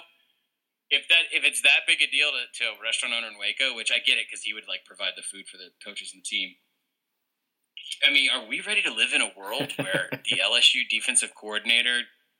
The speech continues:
Speaker 1: is a veg-, like, he can't eat anything in Louisiana? There,
Speaker 2: Yeah.
Speaker 1: you can't eat anything.
Speaker 2: Yeah, the first, my first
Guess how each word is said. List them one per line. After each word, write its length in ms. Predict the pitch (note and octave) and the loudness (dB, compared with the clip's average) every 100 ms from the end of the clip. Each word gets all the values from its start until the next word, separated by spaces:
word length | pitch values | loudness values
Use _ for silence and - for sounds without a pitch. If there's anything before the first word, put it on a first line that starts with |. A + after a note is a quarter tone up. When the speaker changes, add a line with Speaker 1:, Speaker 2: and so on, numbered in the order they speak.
| _ _ _ - | _ _ _ 0
Speaker 1:
is 160 | B2 | 2
a 40 | G2 | 2
veg-, 320 | A2 A2+ A#2+ | 4 4 4
like, 140 | A#2 | 2
he 80 | - | 2
can't 340 | - A3+ G#3+ - | 2 4 6 4
eat 160 | G#3 E3 | 4 4
anything 460 | G3+ G3 - G3 G3+ | 4 2 2 4 4
in 100 | F#3+ | 0
Louisiana? 600 | G3 G3 F#3+ F#3+ A3 - - _ _ _ - | 0 2 6 6 4 0 -10 _ _ _ 2
There, 100 | G3 | 4
Speaker 2:
Yeah. 120 | E3+ | 4
Speaker 1:
you 80 | - | 2
can't 200 | - G#3+ | 2 2
eat 120 | G#3 | 4
anything. 320 | A3 C#4+ - - - | 0 -2 -10 -18 -6
Speaker 2:
Yeah, 180 | G3+ F3+ | 2 2
the 100 | D3 | 4
first, 280 | G3 G#3+ - | 4 4 4
my 160 | F3+ | 2
first 380 | G#3 G#3 E3+ - | 4 2 0 -4